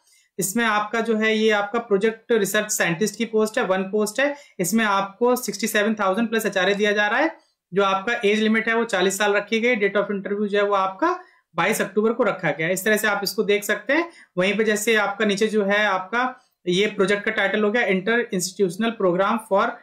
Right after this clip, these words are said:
uh, Maternal New, Neonatal and Infant Sciences, a Translational Approaches। ये आपका हो गया, ये गायनी की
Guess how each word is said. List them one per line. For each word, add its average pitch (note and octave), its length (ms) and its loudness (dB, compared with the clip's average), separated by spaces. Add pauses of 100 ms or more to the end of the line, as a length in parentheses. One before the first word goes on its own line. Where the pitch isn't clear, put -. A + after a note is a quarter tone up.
(260)
uh, F3 120 0
Maternal G3 560 0
New, F#3+ 180 2 (280)
Neonatal G3+ 600 0
and G#3+ 200 -2
Infant G#3 600 -2
Sciences, F3 540 -2 (100)
a A#3+ 160 2
Translational F#3+ 720 -2 (380)
Approaches। G3 560 2
ये G#3 160 0
आपका G#3 360 0
हो G#3 160 2
गया, B3 160 2
ये A3+ 200 2
गायनी F3+ 360 2
की G#3 100 -8